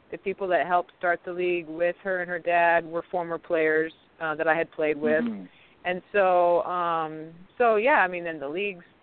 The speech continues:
Speaker 1: seems to be doing well. Um, and the girls come to our games, and, you know, so it's a good, it's a good,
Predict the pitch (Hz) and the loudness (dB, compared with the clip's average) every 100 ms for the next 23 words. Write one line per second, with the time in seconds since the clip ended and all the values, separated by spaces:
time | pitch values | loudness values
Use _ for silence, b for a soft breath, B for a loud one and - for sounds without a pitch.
0 | - - 196 190 175 175 190 180 175 180 | -20 -12 -10 -10 -12 -12 -8 -8 -6 -2
1 | 185 190 185 b b b b - 185 180 | 0 0 -6 b b b b -2 0 2
2 | 196 185 196 202 202 202 196 196 - 202 | 0 2 4 2 0 -6 -6 -8 -6 -4
3 | 190 175 180 185 190 190 180 170 156 156 | -4 -4 -4 -4 -8 -10 -12 -12 -12 -16
4 | 170 208 185 175 - 180 - 165 156 170 | -14 -6 -4 -4 0 0 2 -2 2 2
5 | 165 156 143 175 - 170 175 165 | 4 2 -4 -18 -16 -8 -4 -4